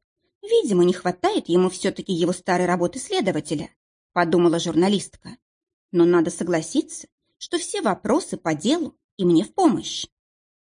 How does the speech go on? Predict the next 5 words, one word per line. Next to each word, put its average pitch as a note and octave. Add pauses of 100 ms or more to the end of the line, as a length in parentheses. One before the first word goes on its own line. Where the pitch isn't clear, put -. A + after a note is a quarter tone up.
(180)
"Вам F3+
так F3+
российская F#3
полиция F#3+
сказала?" F3+